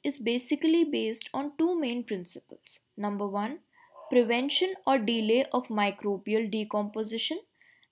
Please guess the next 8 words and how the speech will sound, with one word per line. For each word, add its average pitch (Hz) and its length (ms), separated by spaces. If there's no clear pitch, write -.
and 220 140
number 214 260
two, 269 380
prevention 247 680
or 254 160
delay 220 540
of 247 160
self-decomposition 220 1600